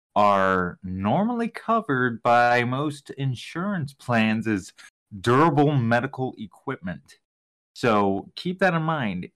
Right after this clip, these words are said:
If you get something from the pharmacy that helps you get yourself strapped into a decent position,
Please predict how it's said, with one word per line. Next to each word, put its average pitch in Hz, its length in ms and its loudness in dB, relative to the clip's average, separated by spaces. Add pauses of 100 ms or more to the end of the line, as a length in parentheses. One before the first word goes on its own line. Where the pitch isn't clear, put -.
If 113 280 0
you 107 260 -4
get 220 220 0
something 156 580 -2
from 170 280 0
the 180 60 2
pharmacy 139 880 0 (500)
that 92 300 2
helps 123 420 -2
you 143 160 2
get 143 180 2
yourself 131 440 -2
strapped 139 480 2
into 131 280 2
a 101 80 2
decent 143 500 -6
position, 151 640 -2